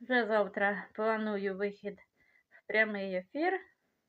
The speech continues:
свій перший вихід в прямий ефір.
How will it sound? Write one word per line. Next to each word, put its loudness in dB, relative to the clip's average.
свій -4
перший 0
вихід -6
в -20
прямий 2
ефір. 0